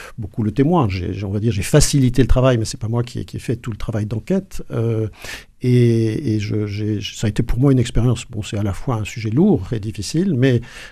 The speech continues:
euh, j'ai été passionné par, euh, justement le, le travail qui, qui a été fait,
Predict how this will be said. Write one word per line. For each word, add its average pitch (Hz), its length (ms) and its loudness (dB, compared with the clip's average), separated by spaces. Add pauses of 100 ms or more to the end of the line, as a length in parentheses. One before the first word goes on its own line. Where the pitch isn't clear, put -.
(120)
euh, 113 80 -2
j'ai 110 100 0
été 117 180 0
passionné 131 520 2
par, 113 300 -2
euh, 104 580 -4
justement 117 440 -4
le, 110 140 -2
le 95 140 -6
travail 117 340 0
qui, 101 220 -6
qui - 100 -8
a 101 60 -2
été 107 160 -6
fait, 165 320 0